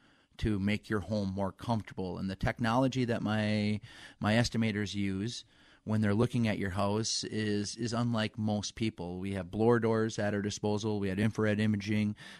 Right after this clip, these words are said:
We're, we're gonna go around and, and with a smoke stick, uh, and actually try to check where the drafts are going to come from. We have a digital microscope. We have black lights.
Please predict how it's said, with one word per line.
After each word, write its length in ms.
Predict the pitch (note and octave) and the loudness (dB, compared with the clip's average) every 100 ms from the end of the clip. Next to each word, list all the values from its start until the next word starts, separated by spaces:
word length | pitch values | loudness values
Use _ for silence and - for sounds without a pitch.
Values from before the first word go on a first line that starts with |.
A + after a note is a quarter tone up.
| - | -4
We're, 380 | G#2 G#2 G2+ - | 0 2 2 0
we're 120 | G#2 | -2
gonna 160 | G#2+ | 0
go 180 | G#2 A2 | 2 2
around 420 | G#2 G#2+ A2 A2+ | 2 2 4 2
and, 200 | G#2 F#2+ - | 2 -2 0
and 280 | G#2 G2 | 0 0
with 140 | G#2+ G#2 | 0 -2
a 20 | |
smoke 300 | G2 A2+ A2 | -2 0 0
stick, 360 | - A2 G#2+ - | 0 -2 -2 -2
uh, 380 | F#2+ G2 G2 F#2 | -4 -2 -2 -4
and 220 | A2 G#2+ | -4 -2
actually 380 | G#2+ G#2+ - G#2 - | 0 -2 -4 -6 -6
try 200 | - A#2 | -4 -4
to 80 | G2 | -4
check 260 | - A#2 A2+ | -2 -2 0
where 100 | A2+ | -2
the 80 | G2 | -2
drafts 420 | F2 G2+ G#2+ - | -2 0 0 0
are 60 | G#2+ | -4
going 320 | A2 A2 A2 | -2 0 0
to 60 | G#2 | -2
come 280 | - A2 | -2 -2
from. 320 | G#2+ A#2 A2+ G#2+ | 0 0 0 0
We 80 | G2+ | -2
have 100 | F#2+ | -2
a 40 | |
digital 340 | G2+ G#2+ G#2 | -2 0 0
microscope. 800 | F2+ G2 A2+ - A2 - A#2 A2+ - | 0 2 0 0 -6 0 2 2 0
We 80 | |
have 120 | G2+ E2+ | -4 -2
black 360 | G2+ A2 - | 0 0 0
lights. 320 | A#2+ A#2 A2 | 0 0 -2